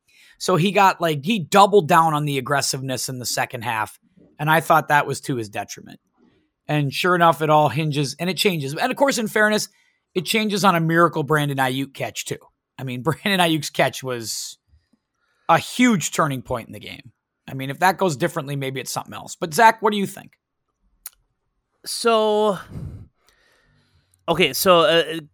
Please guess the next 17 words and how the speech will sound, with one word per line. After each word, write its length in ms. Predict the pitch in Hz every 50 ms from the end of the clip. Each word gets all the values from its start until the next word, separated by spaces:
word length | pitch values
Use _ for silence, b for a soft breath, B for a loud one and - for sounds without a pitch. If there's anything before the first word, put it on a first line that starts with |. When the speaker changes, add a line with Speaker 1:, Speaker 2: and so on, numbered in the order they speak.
| - -
Speaker 2:
uh, 40 | 170
f-, 240 | 151 _ - - _
first, 360 | - - - 254 294 262 -
a 80 | 214 185
side 360 | - - 208 175 160 156 139
story 280 | - - 170 151 147 147
as 120 | 143 117
we're 100 | 131 131
talking 320 | - 135 127 120 110 123 127
about 280 | 120 127 127 127 _
this, 200 | - 127 120 -
that 200 | _ 147 147 -
first 340 | - - 190 190 180 - -
half 240 | 170 160 151 135 -
was 140 | 143 131 123
dominant, 440 | 120 120 113 104 95 98 90 78 _
right? 260 | 98 107 117 123 123